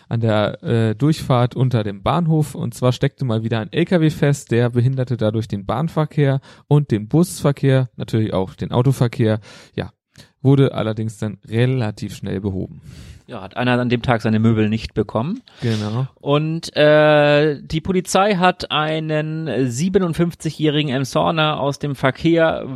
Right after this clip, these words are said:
Speaker 2: gezogen, wortwörtlich, denn der gute Mann war mit eins Komma neun sieben Promille,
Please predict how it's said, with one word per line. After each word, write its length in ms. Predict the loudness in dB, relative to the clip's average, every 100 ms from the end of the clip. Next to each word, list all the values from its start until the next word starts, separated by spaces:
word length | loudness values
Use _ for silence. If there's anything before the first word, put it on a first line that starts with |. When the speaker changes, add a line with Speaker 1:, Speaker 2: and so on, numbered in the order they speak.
| -12
Speaker 2:
gezogen, 800 | -6 -2 -2 0 0 0 -4 -4
wortwörtlich, 760 | 0 0 2 0 0 -2 -6 -4
denn 300 | -4 -4 0
der 300 | 4 4 2
gute 260 | -2 -4
Mann 220 | -2 -2 -2
war 140 | -2
mit 120 | 0
eins 240 | -2 -4 -4
Komma 280 | 0 0
neun 340 | 2 2 0 -2
sieben 240 | -6 -8
Promille, 480 | -4 0 4 4 2